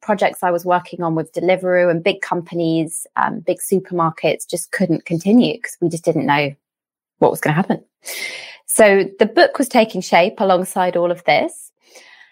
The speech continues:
And it was at this time as well, I thought, I was looking for actually supplementation and things that I could do to support my clients. And I just couldn't find anything I was satisfied with. So I, I decided in that moment again,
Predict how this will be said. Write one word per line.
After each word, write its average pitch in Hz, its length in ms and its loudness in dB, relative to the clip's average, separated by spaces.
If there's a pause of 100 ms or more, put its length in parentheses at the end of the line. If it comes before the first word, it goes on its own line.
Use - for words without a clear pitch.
(440)
And 269 160 6
it - 80 4
was - 120 4
at 339 220 6
this 262 160 0
time 233 380 2
as 196 100 -4
well, 220 320 6
I 196 120 2
thought, - 580 -2 (420)
I 220 80 2
was 240 120 0
looking 269 360 2
for 240 140 0
actually 185 420 0
supplementation 180 1080 -2
and 156 160 -10
things 190 280 -2
that 180 100 4
I 180 80 2
could 175 180 -10
do 185 160 -2
to - 120 -12
support - 400 0
my 170 100 2
clients. 165 680 -2 (1120)
And 247 120 4
I 269 60 4
just - 180 -2
couldn't 320 200 2
find 254 220 4
anything 185 340 2
I 170 60 4
was 170 120 0
satisfied 196 760 -2
with. 139 240 -2
So 220 300 6
I, 214 180 6 (640)
I 202 120 4
decided 208 600 2
in 180 100 2
that 196 160 4
moment 190 420 0
again, 180 540 4